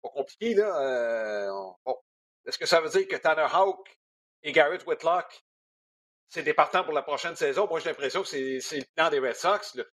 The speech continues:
Ça veut dire qu'on décide, bon, ben, c'est de ce côté-là qu'on s'en va. Ah, ben, avec la jeunesse, ces deux gars-là, Bello, Pivetta, euh, peut-être avec un ou deux vétérans, là, qui vont entourer, là, euh, ces jeunes-là. Moi, c-, c'est ce que je vois parce que je regarde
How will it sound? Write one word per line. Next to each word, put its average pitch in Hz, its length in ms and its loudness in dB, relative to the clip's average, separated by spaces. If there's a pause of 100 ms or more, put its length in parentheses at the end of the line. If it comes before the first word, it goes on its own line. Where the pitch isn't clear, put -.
(260)
Ça 113 60 -12
veut 127 100 0
dire 190 240 2
qu'on 120 640 0
décide, 190 560 0
bon, 127 120 -2
ben, 131 200 0 (220)
c'est 135 120 -20
de - 60 -6
ce - 100 -4
côté-là 165 460 2
qu'on 160 140 -6
s'en 139 240 0
va. 175 200 2 (460)
Ah, 107 100 -6
ben, 120 420 2
avec 127 220 -4
la 139 100 2
jeunesse, 139 340 0
ces 131 100 -6
deux 175 140 -2
gars-là, 160 380 4 (200)
Bello, 160 580 0
Pivetta, 170 640 0 (500)
euh, 127 220 2 (160)
peut-être 170 300 -2
avec 160 260 0
un 180 60 0
ou 165 120 -4
deux 170 100 0
vétérans, 160 420 -2
là, 160 100 -6
qui - 120 -14
vont 151 100 -4
entourer, 147 420 -2
là, 139 280 2
euh, 113 460 -2
ces 127 220 -8
jeunes-là. 120 480 -2
Moi, 120 120 -4
c-, - 300 -8 (260)
c'est - 220 -8
ce - 100 -2
que 135 140 4
je 104 80 -4
vois 160 200 4
parce 120 160 -4
que 120 100 -10
je 113 80 2
regarde 160 340 4